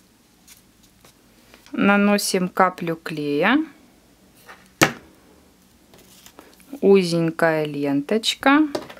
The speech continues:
И прижимаем силиконовой лопаткой. Так. Обворачиваем вокруг бантика.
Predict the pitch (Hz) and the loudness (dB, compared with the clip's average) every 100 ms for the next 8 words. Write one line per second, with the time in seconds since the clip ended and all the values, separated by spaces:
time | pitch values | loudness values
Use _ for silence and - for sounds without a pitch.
0 | - 233 208 - 185 - 170 185 220 233 | -6 -4 -2 -2 0 0 0 2 2 4
1 | 233 226 - - - - - - - 175 | 2 2 -4 -20 -20 -20 -20 -8 -2 -2
2 | 175 185 196 190 185 180 170 151 143 - | 0 2 2 2 2 2 0 -2 -4 -6
3 | - 170 - - 156 151 175 - - - | -12 -12 -12 -6 -4 -2 -2 -4 -20 -20
4 | - - - - - - - - - 180 | -20 -20 -20 -20 -20 -20 -20 -4 -2 -2
5 | 170 185 180 170 - 175 165 160 156 151 | 0 0 0 -2 -4 -4 -2 0 0 -2
6 | 156 - 156 147 139 139 139 143 - 233 | -4 -4 -8 -8 -2 0 0 -4 -6 -2
7 | 262 | 2